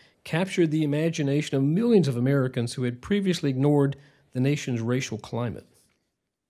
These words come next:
Against the backdrop of Truman and Robinson's courage,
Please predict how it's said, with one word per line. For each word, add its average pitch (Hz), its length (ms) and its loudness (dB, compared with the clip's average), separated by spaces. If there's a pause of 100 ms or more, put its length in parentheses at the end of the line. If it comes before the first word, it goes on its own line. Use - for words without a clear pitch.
(840)
Against 190 460 2
the - 60 0
backdrop 156 680 2
of 104 140 -4
Truman 185 560 6
and 123 220 2
Robinson's 151 580 0
courage, 123 640 -2